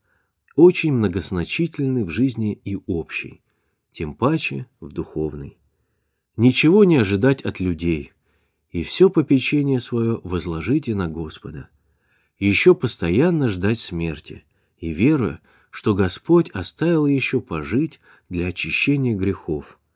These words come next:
всю заботу на то обращать. Эти пункты — рычаги духовной жизни и направители. Духовного отца своего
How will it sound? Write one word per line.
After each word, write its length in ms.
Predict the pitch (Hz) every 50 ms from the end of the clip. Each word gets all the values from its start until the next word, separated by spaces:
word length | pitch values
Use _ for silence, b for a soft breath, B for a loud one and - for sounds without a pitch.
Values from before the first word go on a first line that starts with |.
| _ _ _ _ _ _ _ _ _ _
всю 220 | _ - - 135 123
заботу 520 | 110 120 110 98 113 156 185 175 - 131
на 160 | 110 98 87
то 320 | - - 120 127 127 120 -
обращать. 720 | - 98 90 95 90 82 - - - 71 71 69 - - - _ _ _ _ _ _ _ _ _ _ _ _ _ _ _ _ -
Эти 280 | 123 120 113 - 107
пункты — 580 | 92 - - 156 165 147 - - - 78 69 - _ _ _ _ _ _ _ _ _
рычаги 540 | 98 107 120 110 - - 101 92 110 156 165
духовной 520 | 131 113 92 - - 131 123 120 110 104
жизни 520 | 92 80 82 85 78 71 - 73 71 69 - _ _ _ _ _ _ _ _ _
и 120 | 127 135
направители. 920 | 131 127 123 127 - 110 104 95 87 85 80 - - - 71 65 - - _ _ _ _ _ _ _ _ _ _ _ _ _ _ _ _ _ _ _ _ _ _ _ _ _ _ _ _ _ _ _ -
Духовного 640 | 90 101 95 - - 180 170 147 131 127 120 120 120
отца 420 | - 92 92 - - - 156 160
своего 520 | 160 - 107 95 87 85 78 80 71 -